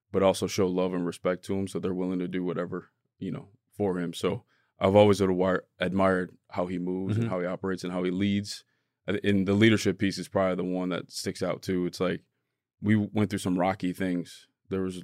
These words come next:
Speaker 1: losing streaks, there was winning streaks.
Speaker 2: Right.
Speaker 1: Um, this dude is just stable. Like, he does not, like, so you'll be walking down the hallway after a three-game losing streak, and you look at Andy and see what he's doing.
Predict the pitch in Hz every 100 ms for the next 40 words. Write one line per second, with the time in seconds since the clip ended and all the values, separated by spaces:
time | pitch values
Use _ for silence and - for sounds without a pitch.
0 | - 95 95 95 - - 95 90 92 92
1 | 92 95 92 - - 95 92 - 107 101
2 | 92 - _ _ _ 90 90 90 90 85
3 | 90 _ 101 101 101 101 98 92 87 90
4 | - - - - - 92 82 82 _ _
5 | 92 87 95 92 95 95 90 82 - -
6 | 90 - 92 95 110 101 98 98 95 90
7 | 98 101 98 90 87 104 98 95 95 101
8 | 104 98 - 92 101 104 104 95 98 110
9 | 104 90 107 95 90 101 107 117